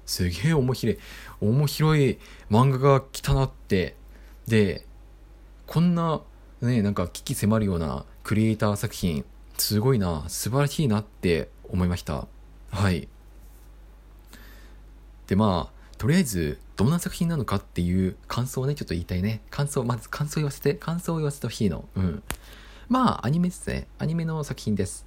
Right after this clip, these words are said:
はい。まあ、そして、えーっとですね。うん。なんだろう。なんか、面白いって片付けてるのはちょっと失礼かなって思った。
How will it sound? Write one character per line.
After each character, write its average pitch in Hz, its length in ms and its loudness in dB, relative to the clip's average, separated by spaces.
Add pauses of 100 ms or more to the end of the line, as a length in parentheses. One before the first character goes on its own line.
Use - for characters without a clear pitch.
は - 140 -4
い。 101 160 -2 (460)
ま 135 360 0
あ、 - 60 -20 (140)
そ 147 100 -4
し - 80 -10
て、 180 380 0 (400)
え 123 640 2
ー - 20 -4
っ - 20 -20
と 113 100 -2
で 92 100 0
す - 100 -10
ね。 78 360 -6 (200)
う 98 80 2
ん。 87 340 0 (400)
な 110 140 2
ん 110 40 2
だ 85 100 -2
ろ - 200 -8 (500)
う。 101 40 -2
な 104 80 2
ん 101 80 0
か、 80 260 -4 (300)
面 196 280 4
白 214 760 0
い 185 60 0
っ 185 40 -6 (240)
て 127 160 0
片 139 300 -4
付 143 260 -6
け - 60 -10
て 131 40 -6
る 110 80 -2
の 101 80 2
は 90 100 -2
ち - 100 -14
ょ - 20 -20
っ - 40 -20 (180)
と 85 100 -2
失 - 160 -10
礼 107 140 0
か 78 100 -6
な 82 80 -2
っ - 60 -6
て - 180 -10
思 71 80 -6
っ - 40 -12 (120)
た。 71 200 -4